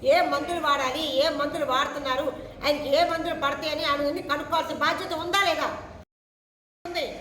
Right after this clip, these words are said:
కానీ ఆయన పర్సనల్ డాక్టర్స్ని పిలిపించుకుంటే మీరు అయ్యో మందులు ఇచ్చేస్తే అయ్యో ఆయనకి ఏమన్నా రియాక్షన్ ఇస్తే ఎవరు బాధ్యత వహిస్తారు? చంద్రబాబు నాయుడు గారికి జైలులో ఏదైనా ఆరోగ్య సమస్యలు వస్తే తీవ్రమైతే దానికి ఎవరు బాధ్యత వహిస్తారు?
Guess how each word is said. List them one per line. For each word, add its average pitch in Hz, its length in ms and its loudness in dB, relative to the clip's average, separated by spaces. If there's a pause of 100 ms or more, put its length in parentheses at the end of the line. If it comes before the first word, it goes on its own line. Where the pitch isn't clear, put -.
(260)
కానీ 370 680 -2
ఆయన 349 160 2 (120)
పర్సనల్ 370 320 -2
డాక్టర్స్ని 349 420 -2
పిలిపించుకుంటే 330 500 -6
మీరు 311 180 -4
అయ్యో 381 260 2
మందులు 349 300 -4
ఇచ్చేస్తే 330 800 -6
అయ్యో 359 240 2
ఆయనకి 311 600 -2
ఏమన్నా 330 200 0
రియాక్షన్ 349 460 -2
ఇస్తే - 140 -8
ఎవరు 320 320 2
బాధ్యత 349 520 -2
వహిస్తారు? 381 640 -2 (360)
చంద్రబాబు 359 420 2
నాయుడు 349 180 2
గారికి 330 640 0 (280)
జైలులో 349 380 0
ఏదైనా 349 340 2
ఆరోగ్య 359 400 0
సమస్యలు 349 420 -4
వస్తే 330 220 -4
తీవ్రమైతే 339 960 -2
దానికి 311 280 2
ఎవరు 349 180 0
బాధ్యత 339 540 0
వహిస్తారు? 381 840 2